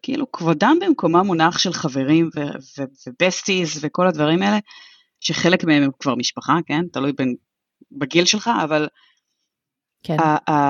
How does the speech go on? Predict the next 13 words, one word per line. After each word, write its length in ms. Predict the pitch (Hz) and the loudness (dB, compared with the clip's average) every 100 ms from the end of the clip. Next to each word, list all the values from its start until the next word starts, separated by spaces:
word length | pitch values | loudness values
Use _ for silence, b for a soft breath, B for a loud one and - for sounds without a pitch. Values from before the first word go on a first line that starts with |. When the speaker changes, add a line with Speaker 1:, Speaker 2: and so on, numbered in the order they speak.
| 139 139 139 - 165 | 2 2 -2 -4 -6
Speaker 1:
המשפחה, 500 | 151 - - - 262 | -2 -2 -4 -2 0
האחים 640 | - - - - 269 311 339 _ _ _ - | -2 -6 -4 0 4 4 2 _ _ _ -2
הם 80 | 170 - | -2 -2
אחד 320 | 165 233 285 254 - | -2 2 2 0 -6
כלפי 260 | 165 220 | -4 -2
השני 420 | 226 - 165 185 190 | 0 0 0 -2 0
משהו 520 | 165 196 - 262 285 _ b b | 0 0 -2 -2 -4 _ b b
שאף 520 | - - - 330 - | -2 -2 0 -2 -2
אחד 260 | - - 202 | -6 -4 -2
אחר 320 | 170 226 240 | -2 0 -2
לא 160 | 190 185 | -2 -4
יכול 280 | 170 - 185 | -4 -4 -2
להיות. 500 | 165 208 180 - | 0 -2 -4 -8